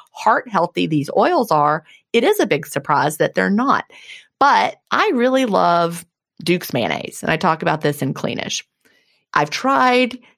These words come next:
you know, the paleo mayonnaise that's, doesn't have these infl-, I think it's made with avocado oil. It's a much better choice. I don't like it as much. Now, I very rarely eat mayonnaise. Like, let me think. When's the last time I even had it?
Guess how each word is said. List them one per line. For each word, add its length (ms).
you 180
know, 80
the 100
paleo 600
mayonnaise 760
that's, 340
doesn't 420
have 240
these 240
infl-, 260
I 60
think 140
it's 100
made 100
with 120
avocado 540
oil. 300
It's 140
a 40
much 260
better 260
choice. 520
I 60
don't 180
like 220
it 80
as 160
much. 240
Now, 100
I 180
very 280
rarely 500
eat 240
mayonnaise. 600
Like, 180
let 80
me 80
think. 240
When's 240
the 60
last 240
time 120
I 120
even 160
had 400
it? 140